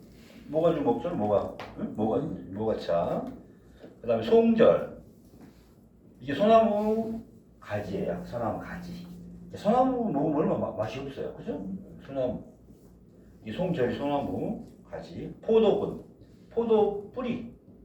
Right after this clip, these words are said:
노근이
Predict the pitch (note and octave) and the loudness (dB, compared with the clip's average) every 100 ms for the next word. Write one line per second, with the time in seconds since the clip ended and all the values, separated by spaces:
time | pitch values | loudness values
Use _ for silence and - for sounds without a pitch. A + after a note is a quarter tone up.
0 | - _ - - - - - - - - | -20 _ -20 -20 -20 -20 -20 -20 -20 -20
1 | - - - - - - - - - - | -20 -20 -20 -20 -20 -20 -20 -20 -20 -20
2 | - _ - - _ - - D#3 G3 G#3+ | -20 _ -20 -20 _ -20 -4 4 6 6
3 | G#3 - - | 2 0 -4